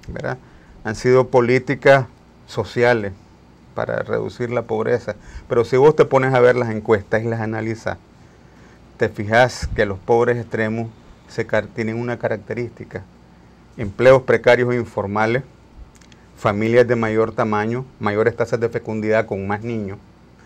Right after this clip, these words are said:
¿verdad? Entonces, la solución fundamental es cre-, es que se creen empleos de calidad. Esta economía genera siete de diez empleos precarios e informales,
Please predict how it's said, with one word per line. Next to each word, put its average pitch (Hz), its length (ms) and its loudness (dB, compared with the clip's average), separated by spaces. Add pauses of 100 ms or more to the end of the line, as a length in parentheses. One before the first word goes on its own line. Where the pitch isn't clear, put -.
(320)
¿verdad? 113 180 0
Entonces, 113 440 0 (2500)
la 123 800 4
solución 143 720 2
fundamental 127 760 -2
es 113 220 -4
cre-, 120 360 -2
es 113 120 -8
que 127 160 -8
se 110 160 -2
creen 117 380 -2
empleos 107 640 -6
de 104 140 -4
calidad. 92 600 -6 (880)
Esta 107 200 -2
economía 113 460 0
genera 113 280 2
siete 127 420 2
de 110 100 4
diez 113 140 -2
empleos 113 340 -4
precarios 110 400 -6
e 110 60 -10
informales, 101 560 -8